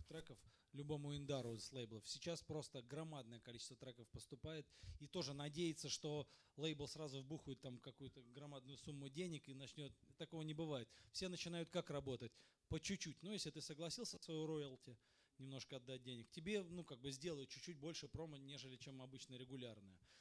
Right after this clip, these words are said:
Но это делается, чтобы просто посмотреть реакцию. Если она будет лучше, если трек действительно будет иметь хорошие там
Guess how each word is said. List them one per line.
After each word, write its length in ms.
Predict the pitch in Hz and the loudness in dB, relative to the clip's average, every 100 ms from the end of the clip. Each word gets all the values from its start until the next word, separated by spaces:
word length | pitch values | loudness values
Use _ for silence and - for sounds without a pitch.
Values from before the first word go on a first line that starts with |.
| - - | -18 -8
Но 260 | 151 170 | -4 0
это 200 | 170 170 165 | -2 -2 0
делается, 400 | 190 175 - 147 | 0 0 0 -4
чтобы 200 | 170 151 | -4 -2
просто 320 | 202 175 151 | 0 0 -2
посмотреть 600 | 156 - 165 185 170 156 | -2 -2 0 0 -2 0
реакцию. 420 | 156 131 - 120 | -2 -2 -6 -6
Если 260 | 160 - 170 | -2 0 0
она 200 | 170 160 | 0 0
будет 380 | 214 202 151 | 2 2 0
лучше, 360 | 156 139 - 110 | -2 -6 -8 -8
если 300 | 110 127 147 | -8 -6 -6
трек 240 | 135 156 135 | -4 -6 -4
действительно 520 | 135 185 160 127 127 | -6 -6 -8 -8 -6
будет 260 | 156 156 | -6 -6
иметь 220 | 139 143 - | -8 -8 -8
хорошие 420 | 135 151 135 123 | -8 -6 -8 -10
там 200 | 131 | -12